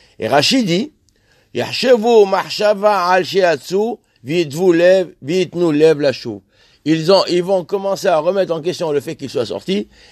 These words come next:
et qu'ils vont penser pouvoir, devoir revenir. Yahshavu machshava al she-, sheatsu kodem tashlum minyan hakes. La machshava qu'ils vont penser, le, la réflexion qu'ils vont avoir,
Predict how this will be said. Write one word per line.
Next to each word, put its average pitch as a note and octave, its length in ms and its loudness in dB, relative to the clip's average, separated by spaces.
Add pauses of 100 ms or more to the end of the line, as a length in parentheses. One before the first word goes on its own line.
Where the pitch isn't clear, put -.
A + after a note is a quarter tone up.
et C3+ 120 2
qu'ils F3 560 2
vont F3 180 -4
penser E3+ 440 -4
pouvoir, D3 560 -2
devoir D3+ 480 2
revenir. A#2+ 480 -4 (840)
Yahshavu E3+ 840 4
machshava E3+ 840 0
al F3 140 2
she-, D3+ 300 -6 (200)
sheatsu E3 640 -2
kodem A#3 500 2
tashlum D#3+ 440 -4
minyan D3+ 320 -4
hakes. C3 440 -6 (480)
La A#2+ 140 0
machshava D#3 560 0
qu'ils E3+ 220 -4
vont D#3 180 -6
penser, C#3+ 540 -4
le, C3 200 -6 (260)
la C3 160 2
réflexion D#3+ 600 -2
qu'ils E3 160 -10
vont D#3 220 0
avoir, C#3 460 2